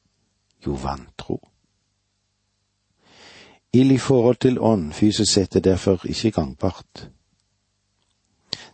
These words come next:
Den andre for fremstillingen som vi har, evig nattemørke, ja, den virker langt mer skremmende på meg. Og jeg tror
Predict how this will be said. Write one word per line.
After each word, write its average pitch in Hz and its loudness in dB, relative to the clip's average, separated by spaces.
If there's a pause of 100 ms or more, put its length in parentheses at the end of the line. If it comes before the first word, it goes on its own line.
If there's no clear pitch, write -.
Den 101 2
andre 120 0
for 123 -6
fremstillingen 90 -2
som 85 0
vi 80 -2
har, 82 -2 (100)
evig 104 4
nattemørke, 117 -4 (1300)
ja, 85 0
den 95 2
virker - -2
langt 101 -2
mer 82 0
skremmende 95 0
på 113 0
meg. 71 -8 (2250)
Og 73 0
jeg 101 4
tror 120 -4